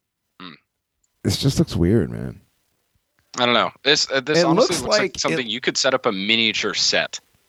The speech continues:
Speaker 2: Yeah, this looks like, yeah, this looks like a combination photograph, miniature,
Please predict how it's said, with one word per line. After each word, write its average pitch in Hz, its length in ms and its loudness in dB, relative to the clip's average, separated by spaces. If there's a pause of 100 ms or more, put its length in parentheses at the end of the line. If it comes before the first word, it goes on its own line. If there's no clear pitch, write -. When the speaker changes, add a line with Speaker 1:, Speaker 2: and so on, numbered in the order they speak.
(760)
Speaker 2:
Yeah, 160 120 4
this 151 260 4
looks 165 380 2
like, 165 200 2
yeah, 175 380 2
this 131 200 2
looks 180 280 4
like 208 160 4
a 170 60 -2
combination 143 720 4
photograph, 143 760 2
miniature, 110 840 -2